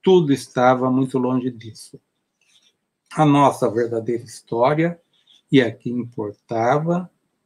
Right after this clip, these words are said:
era ainda só a da consciência. A da loucura era recalcada, e estava por ser escrito. O que perguntamos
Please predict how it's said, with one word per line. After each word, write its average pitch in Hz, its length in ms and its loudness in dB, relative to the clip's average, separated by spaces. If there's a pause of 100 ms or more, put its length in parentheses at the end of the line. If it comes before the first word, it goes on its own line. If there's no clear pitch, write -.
era 151 300 4
ainda 151 380 2
só 190 520 -2 (160)
a 165 140 4
da 160 140 -2
consciência. 139 920 -2 (720)
A 135 80 0
da 156 160 -4
loucura 175 760 2
era 160 320 2
recalcada, 135 920 -2 (380)
e 147 80 2
estava 117 580 -4
por 120 200 -2
ser 123 280 -2
escrito. 113 680 -10 (1300)
O 262 160 6
que 247 120 4
perguntamos 135 1120 0